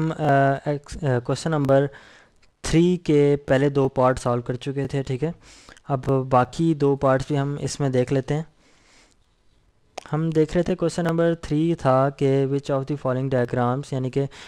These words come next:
हमें जो डायग्राम्स गिवन हैं रिप्रेजेंट फंक्शंस, यानी कि उन डायग्राम्स में से कौन कौन से फंक्शंस हैं और अगर फंक्शंस हैं तो किस टाइप के फंक्शंस हैं, ठीक है।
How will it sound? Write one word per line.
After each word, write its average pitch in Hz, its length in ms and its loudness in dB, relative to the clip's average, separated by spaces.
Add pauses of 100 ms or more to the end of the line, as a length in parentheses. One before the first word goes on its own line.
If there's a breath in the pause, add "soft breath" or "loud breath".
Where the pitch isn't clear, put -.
(140 loud breath)
हमें 147 160 0
जो 156 120 2
डायग्राम्स 139 640 4
गिवन 135 240 2
हैं 131 240 -2 (840)
रिप्रेजेंट 135 400 0
फंक्शंस, 113 500 -4 (360)
यानी 135 160 -2
कि 151 180 4 (140)
उन 160 140 0
डायग्राम्स 131 480 4
में 143 100 0
से 139 100 -4
कौन 131 180 -2
कौन 135 220 -4
से 147 140 -4
फंक्शंस 127 460 -6
हैं 170 120 -6 (440 soft breath)
और 143 120 4
अगर 151 160 4
फंक्शंस 160 520 -2
हैं 151 200 0 (600 soft breath)
तो 139 120 2 (480)
किस - 260 -2
टाइप 120 240 2
के - 100 -6
फंक्शंस 110 420 -12
हैं, 113 180 -14 (200)
ठीक 135 160 -6
है। 196 80 -8